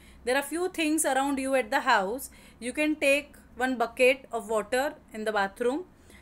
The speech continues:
You can put inside that. You can put pencil. You can see whether it is floating up or it is going sink.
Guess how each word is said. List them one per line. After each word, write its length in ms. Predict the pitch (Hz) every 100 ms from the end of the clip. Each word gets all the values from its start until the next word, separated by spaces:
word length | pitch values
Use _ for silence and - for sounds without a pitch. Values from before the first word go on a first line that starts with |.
| -
You 80 | 226
can 160 | 302
put 180 | 294 370
inside 380 | 311 - 262 214
that. 140 | 190
You 60 | 202
can 160 | 254 254
put 200 | 320 -
pencil. 540 | 262 254 269 240 233 -
You 120 | 226 247
can 180 | 285
see 320 | 277 339 311 226
whether 220 | 208 233
it 160 | 233 262
is 200 | 269 -
floating 540 | 233 214 214 302 330
up 160 | 370 381 - -
or 100 | 285
it 100 | 294
is 260 | 330 - -
going 240 | 269 277
sink. 340 | 269 302 220